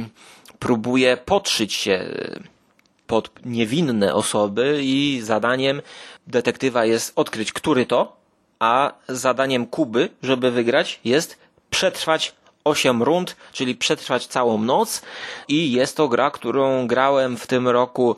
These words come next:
chyba może, powiedzmy tak, pięć, osiem, dziesięć razy, e, zarówno jako strona pozytywna i negatywna tej historii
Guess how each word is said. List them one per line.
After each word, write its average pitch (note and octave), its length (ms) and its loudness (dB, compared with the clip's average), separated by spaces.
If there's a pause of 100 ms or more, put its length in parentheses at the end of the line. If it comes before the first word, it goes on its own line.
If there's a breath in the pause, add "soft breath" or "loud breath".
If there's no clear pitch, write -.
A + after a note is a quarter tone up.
(440 loud breath)
chyba B2 340 -2
może, A2 260 0
powiedzmy G2+ 400 -4
tak, - 220 -6 (180)
pięć, D3+ 560 -2
osiem, B2+ 440 0
dziesięć A2+ 420 -2
razy, C3+ 480 0 (480 loud breath)
e, A2 220 2
zarówno B2+ 480 0
jako G#2 720 0 (140)
strona B2 500 -2
pozytywna C#3 680 0
i C3 100 2
negatywna C#3 580 2
tej D#3+ 120 0
historii F3+ 680 -2